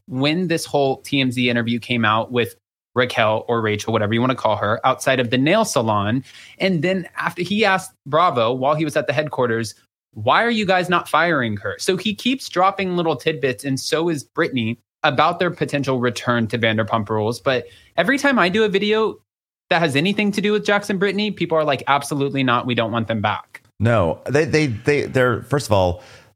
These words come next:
Speaker 2: this is, like, their thing, is that they just love to hint. And I think they're trying to, like, truly fake it till they make it. That has been kind of Jax's raison d'etre in life.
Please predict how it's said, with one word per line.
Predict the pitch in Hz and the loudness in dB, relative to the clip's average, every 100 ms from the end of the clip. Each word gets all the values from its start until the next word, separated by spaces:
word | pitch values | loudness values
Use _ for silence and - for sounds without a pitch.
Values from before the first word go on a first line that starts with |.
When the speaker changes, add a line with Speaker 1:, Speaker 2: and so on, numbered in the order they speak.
| 101 | -4
Speaker 2:
this | 98 123 120 | 0 0 2
is, | 131 | 2
like, | 110 104 | 2 2
their | 95 90 | 2 0
thing, | 92 82 87 95 | 2 2 2 2
is | 82 87 | 0 -2
that | 90 | -2
they | |
just | 87 87 | -2 -2
love | 87 85 78 | 0 0 0
to | 92 82 | 0 0
hint. | 82 87 98 - | 2 2 2 0
And | 90 - | -2 0
I | 110 | 0
think | 127 | 0
they're | 143 | 0
trying | 147 151 | 0 2
to, | 123 | 2
like, | 95 67 | 2 0
truly | - - 95 95 | -2 0 2 2
fake | 98 82 80 | 2 0 0
it | 80 | -2
till | 80 | -2
they | 78 | -2
make | 78 69 | -2 -4
it. | - | -4
That | 92 101 | 0 4
has | 98 90 - | 4 2 0
been | 82 | -2
kind | 80 82 76 | -2 -4 -4
of | |
Jax's | 64 78 76 - 76 69 | -2 0 -2 -2 -4 -4
raison | 69 78 73 | -2 -2 -2
d'etre | 71 71 - 76 71 | -2 -4 -2 -2 0
in | 76 | -2
life. | 65 92 104 | 0 -2 -4